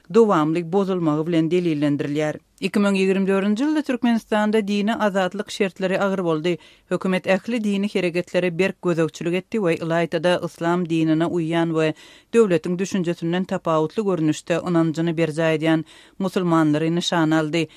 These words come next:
diýilip hasabatda komissiýanyň parahatçylykly dini ynançlary üçin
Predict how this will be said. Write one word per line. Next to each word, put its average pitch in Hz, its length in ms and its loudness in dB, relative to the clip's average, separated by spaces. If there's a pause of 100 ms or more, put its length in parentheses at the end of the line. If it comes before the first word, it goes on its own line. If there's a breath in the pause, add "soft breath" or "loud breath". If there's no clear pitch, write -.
(200 loud breath)
diýilip 202 260 0
hasabatda 160 560 0
komissiýanyň 202 680 -2
parahatçylykly 175 840 -4
dini 175 240 -2
ynançlary 170 640 -2
üçin 170 340 -4